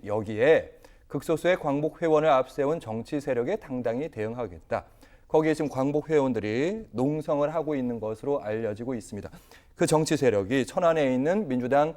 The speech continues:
정치 세력이라고 김영석 독립기념관장이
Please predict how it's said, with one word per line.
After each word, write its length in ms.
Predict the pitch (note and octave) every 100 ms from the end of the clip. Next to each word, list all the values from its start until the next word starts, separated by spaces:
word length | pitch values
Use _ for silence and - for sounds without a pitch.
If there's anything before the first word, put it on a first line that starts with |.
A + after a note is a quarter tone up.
| - -
정치 400 | - A#2+ B2 D#3+
세력이라고 540 | D#3 C#3 A#2+ A2 A2 E3
김영석 540 | - A#2+ B2 A#2+ F3+
독립기념관장이 1000 | - F3+ F3+ E3 E3 D3+ C#3+ C#3+ D3 F3+